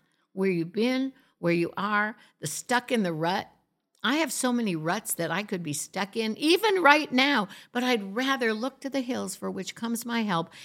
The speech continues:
and get the eyes of my understanding to be enlightened and move forward, not just for myself, but for the people around me. Number two, once you can see that God has a future for you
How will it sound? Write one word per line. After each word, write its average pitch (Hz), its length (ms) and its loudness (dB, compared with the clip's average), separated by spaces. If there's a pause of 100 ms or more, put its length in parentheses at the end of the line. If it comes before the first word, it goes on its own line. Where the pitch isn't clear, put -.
(120)
and 226 300 4
get 294 280 2
the 226 200 -4
eyes 240 320 -2
of 226 100 -4
my 208 220 -4
understanding 196 680 -4
to 190 100 -12
be 185 180 -6
enlightened 233 600 -2 (260)
and 190 240 2
move 311 240 2
forward, 180 460 -2
not 349 240 0
just 415 240 -4
for 330 120 -4
myself, 269 600 -2
but 226 160 -8
for 233 120 -2
the 240 140 -4
people 214 540 -8
around 294 400 -4
me. 165 220 -4 (420)
Number 226 340 2
two, 175 400 -2 (1800)
once 254 380 -2
you 415 80 -4
can 254 160 -2
see 190 340 -4
that - 240 -8
God 190 300 -2
has 180 260 -4
a 151 60 -6
future 190 520 -6
for 156 200 -12
you 147 300 -10